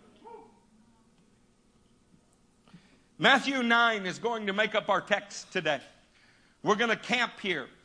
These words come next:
As usual, I'm gonna refer to the law, prophets, writings, Old and New Testament. I'll bounce all over the place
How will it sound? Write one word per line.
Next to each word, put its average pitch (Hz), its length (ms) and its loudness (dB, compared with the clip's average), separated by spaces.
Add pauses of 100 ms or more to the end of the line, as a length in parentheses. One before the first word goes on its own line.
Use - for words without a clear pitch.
(320)
As 175 240 4
usual, 247 480 0
I'm 233 160 2
gonna 233 160 2
refer 226 460 4
to 208 160 -4
the 190 100 -2
law, 214 240 4
prophets, 220 460 0
writings, 226 480 0
Old 214 260 0
and 202 140 -2
New 226 140 -4
Testament. 226 600 -2
I'll 202 140 2
bounce 233 360 2
all 240 220 0
over 240 220 0
the 185 100 -8
place 233 480 2